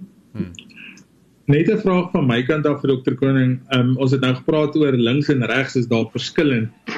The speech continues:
Speaker 2: Wat is die, die, die verskil wat mens kan toelaat tussen links en regs, dat as dit meer as dit is, dat 'n mens bekommerd is dat daar ander probleme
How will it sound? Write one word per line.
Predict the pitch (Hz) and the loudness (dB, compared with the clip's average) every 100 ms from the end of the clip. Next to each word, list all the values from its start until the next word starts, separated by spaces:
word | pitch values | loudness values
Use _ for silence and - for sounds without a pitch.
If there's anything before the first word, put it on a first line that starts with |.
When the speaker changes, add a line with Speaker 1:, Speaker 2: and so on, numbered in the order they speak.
| - - - | -12 -18 -4
Speaker 2:
Wat | 123 - | 0 2
is | 220 - | 0 2
die, | 226 208 175 - _ - - - 135 | 2 2 0 -4 _ -8 -6 -4 2
die, | 143 147 147 147 | 4 4 2 0
die | - | 0
verskil | - 147 - - 208 185 185 185 - 131 | 0 -2 -2 0 2 4 2 -2 -6 -2
wat | 143 131 _ _ _ 190 | -2 -4 _ _ _ -2
mens | 147 147 135 | 2 2 0
kan | 156 135 | -2 0
toelaat | - 202 160 131 135 147 | 2 2 4 2 0 -2
tussen | - 143 127 | -2 0 0
links | 123 131 | 2 2
en | 139 123 | 2 2
regs, | 120 113 - - - | 0 -2 -6 -18 -8
dat | 135 127 127 131 | -2 0 0 0
as | 131 | -2
dit | 160 127 117 | 0 -2 0
meer | 135 170 | 2 2
as | 151 127 | 0 0
dit | 123 131 | -2 0
is, | 120 113 - _ _ _ _ 127 | -2 -2 -10 _ _ _ _ -2
dat | 123 120 | 0 2
'n | 131 | 2
mens | 123 123 | 0 0
bekommerd | 127 135 131 127 131 | 0 0 2 0 0
is | 117 | 0
dat | 120 | 2
daar | 113 113 | 2 2
ander | 131 127 | 2 2
probleme | 127 107 104 104 104 | 0 0 0 0 -2